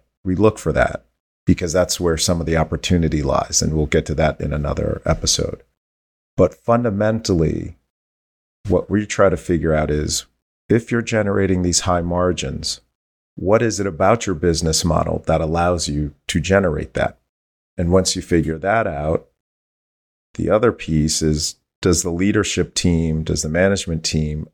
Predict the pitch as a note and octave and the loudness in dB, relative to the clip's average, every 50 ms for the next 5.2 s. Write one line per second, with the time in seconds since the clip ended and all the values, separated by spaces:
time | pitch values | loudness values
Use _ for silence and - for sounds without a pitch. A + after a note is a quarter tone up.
0 | _ - - E2 E2+ E2 D#2+ D#2+ D2+ - - - - G2 G2 G2 F#2+ F2+ E2 D#2 | _ -2 0 2 2 2 0 0 -2 -4 -4 -2 -2 0 0 2 0 0 0 -2
1 | D2 C#2 _ _ _ _ _ _ _ _ _ _ _ _ _ - - - - E2+ | -4 -6 _ _ _ _ _ _ _ _ _ _ _ _ _ -20 -16 -6 -2 0
2 | E2 E2 D#2 D#2+ D#2+ D#2+ D#2 C#2+ C#2+ - - - E2+ D#2+ D#2 D#2+ D#2 D#2 D2 D2 | 2 2 2 0 -2 -2 -2 -4 -6 -6 -2 2 4 4 4 4 2 0 0 0
3 | D2 D2 D2 C#2+ C#2+ C#2+ C#2+ - E2 D2+ C#2+ D2 D2+ D2 - - - - - - | 0 0 0 0 0 -2 -2 -2 -2 -2 0 0 -2 -4 -6 -8 -12 -12 -8 -8
4 | - - - _ _ _ _ _ _ _ _ _ _ _ _ _ - F2+ E2 E2+ | -8 -8 -8 _ _ _ _ _ _ _ _ _ _ _ _ _ -4 -2 2 2
5 | E2 E2 E2 D#2+ | 2 2 2 -2